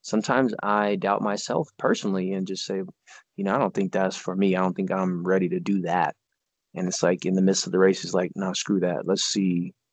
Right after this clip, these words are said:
if I can make myself wrong." So, yeah, I mean, it, it is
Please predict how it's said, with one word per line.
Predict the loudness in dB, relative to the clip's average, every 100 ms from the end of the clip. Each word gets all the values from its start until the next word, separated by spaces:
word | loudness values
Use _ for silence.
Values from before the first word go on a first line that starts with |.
| _ _ -10
if | -2
I | 0
can | 2
make | 0 0
myself | -4 0 0 -2
wrong." | -2 -2 -4 -8 -14 _ 0 2 2 -4 _ _ _ -14 -12 -14 -12 -10 4
So, | 6 8 4
yeah, | 4 4 6
I |
mean, | 6 6 4
it, | 0 -6 _ _ _ _ _ _ _ -8
it | -6 -2 2
is | 2 2